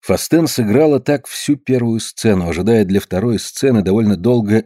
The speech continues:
реплику Клеоны. Не слыша ее, она стала во сне нервничать, проснулась, несколько мгновений приходила в себя и бросилась в объятия Вильяма, говоря: "Я не виновата, я не виновата!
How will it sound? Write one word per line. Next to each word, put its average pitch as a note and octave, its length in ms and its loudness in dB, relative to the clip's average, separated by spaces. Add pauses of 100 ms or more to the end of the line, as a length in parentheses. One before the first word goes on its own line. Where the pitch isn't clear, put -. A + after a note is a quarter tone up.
реплику G2+ 520 -2
Клеоны. F2 640 -4 (580)
Не G#2 120 0
слыша A2+ 420 -2
ее, A#2 260 2
она G#2+ 180 0
стала A2+ 280 -2
во G#2 100 2
сне A2 220 0
нервничать, G#2+ 680 0
проснулась, A#2+ 680 -2 (460)
несколько B2 500 0
мгновений A#2 600 2
приходила A2 500 -2
в - 80 -10
себя A#2+ 480 2 (320)
и G#2 80 -2
бросилась C#3 600 0
в A#2 60 2
объятия A#2 380 0
Вильяма, B2 460 2
говоря: A#2 420 4 (340)
"Я A2+ 320 -2
не B2+ 120 0
виновата, G#2+ 560 0
я C3 440 4
не C#3 260 0
виновата! C3+ 880 0